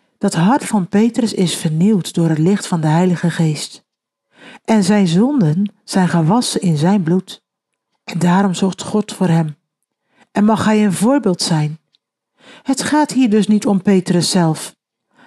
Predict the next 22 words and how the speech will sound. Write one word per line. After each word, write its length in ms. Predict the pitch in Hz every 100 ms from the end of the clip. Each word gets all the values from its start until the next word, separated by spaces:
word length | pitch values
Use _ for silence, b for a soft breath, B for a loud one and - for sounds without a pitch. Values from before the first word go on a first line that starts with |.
| b
maar 180 | - 175
om 120 | 160
de 100 | 151
belijdenis 680 | 156 156 196 277 240 156 -
van 180 | 160
Petrus 560 | - 156 - - 143 - -
als 180 | 185
een 80 | 185
fundament 680 | - 220 208 208 226 277 180
van 140 | - 165
het 120 | 151
geloof. 580 | 175 170 196 143 - _ _ _ _ _ _ _ _ -
Een 140 | 170
fundament, 840 | - 165 156 160 185 156 - - _ _ _ _ -
een 340 | 190 160 -
Petra, 600 | - 220 208 170 151 147 - _ _ _ _ _
waarop 320 | 180 180 156
de 180 | 156 -
kerk 340 | - 247 285
gebouwd 460 | - 233 196 175 -
zou 180 | 180 151
worden. 340 | 151 147 147